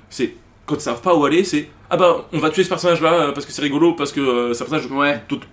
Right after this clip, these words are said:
Speaker 1: dont on est attaché, on sait pas comment finir, allez, on les bute. Et, euh, alors, et, euh, ça l'était beaucoup moins dans Date Movie,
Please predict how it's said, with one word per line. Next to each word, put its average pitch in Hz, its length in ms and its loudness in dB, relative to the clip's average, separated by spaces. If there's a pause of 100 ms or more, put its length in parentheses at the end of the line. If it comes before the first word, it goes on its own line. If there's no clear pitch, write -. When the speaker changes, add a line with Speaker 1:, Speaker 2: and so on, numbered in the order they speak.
(180)
Speaker 1:
dont 139 140 -4
on 160 40 0
est 151 40 0
attaché, 160 340 -2 (320)
on 180 60 -2
sait 185 120 2
pas 196 80 2
comment 170 160 -2
finir, 185 240 0 (480)
allez, 180 240 2
on 147 60 -2
les 156 80 6
bute. - 220 -10 (1040)
Et, 151 200 8
euh, 131 380 2
alors, 131 220 -2 (680)
et, 139 200 0
euh, 120 340 0
ça - 580 -6
l'était - 160 -2
beaucoup 233 420 -2
moins 202 120 0
dans 139 100 -2
Date 131 200 -4
Movie, 127 240 -4